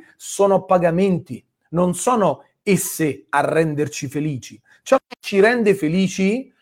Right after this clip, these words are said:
è l'evolvere costantemente e il condividere. Questo ci fa andare a dormire soddisfatti.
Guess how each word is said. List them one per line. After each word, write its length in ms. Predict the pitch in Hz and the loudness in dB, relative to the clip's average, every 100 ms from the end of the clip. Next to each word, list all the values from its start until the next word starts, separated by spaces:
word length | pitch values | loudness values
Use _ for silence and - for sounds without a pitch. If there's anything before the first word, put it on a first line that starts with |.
| _ - | _ 0
è 380 | 190 170 113 - | 2 2 0 -6
l'evolvere 1080 | 135 160 220 240 226 220 196 220 233 277 269 | -2 4 4 6 6 6 6 6 6 4 -4
costantemente 1400 | 180 165 - - 247 247 247 233 196 170 - 196 247 254 | -4 -4 -4 0 0 0 -2 -2 -2 -4 -2 -4 -4 -4
e 260 | 196 226 240 | 0 2 2
il 140 | 220 | -4
condividere. 840 | - 214 208 196 202 175 147 - - _ _ _ _ | -4 -4 -2 -2 -2 -2 -4 -6 -14 _ _ _ _
Questo 840 | - 190 185 - - 240 269 _ _ - | 2 2 2 -4 0 0 -2 _ _ -10
ci 160 | 180 | -6
fa 140 | 151 170 | 0 0
andare 300 | 175 175 180 | 2 4 4
a 40 | |
dormire 760 | 160 196 202 190 156 160 160 _ | 4 2 2 2 2 0 -2 _
soddisfatti. 920 | - 165 143 147 - 165 135 - - | -8 -6 -4 -6 0 2 0 -6 -20